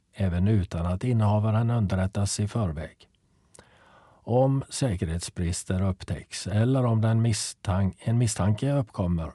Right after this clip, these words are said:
om att en e-legitimation används i brottslig verksamhet kan det uppstå behov av att spärra e-legitimationen skyndsamt och utan att fullständigt underlag finns.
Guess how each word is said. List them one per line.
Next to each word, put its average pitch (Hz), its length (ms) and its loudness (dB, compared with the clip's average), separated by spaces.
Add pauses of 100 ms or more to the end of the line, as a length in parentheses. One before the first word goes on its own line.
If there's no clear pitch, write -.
(500)
om 135 140 0
att 123 160 0
en 117 160 2
e-legitimation 98 1000 2
används 90 580 0
i 92 220 0
brottslig 95 520 0
verksamhet 117 560 -2
kan 113 240 0
det 123 120 0
uppstå 110 340 -2
behov 107 340 2
av 95 140 0
att 101 180 0
spärra 92 720 -4
e-legitimationen 107 1120 0
skyndsamt 90 800 -2
och 92 60 -2
utan 95 460 -2
att 87 160 -4
fullständigt 101 680 -2
underlag 107 540 0
finns. - 540 -8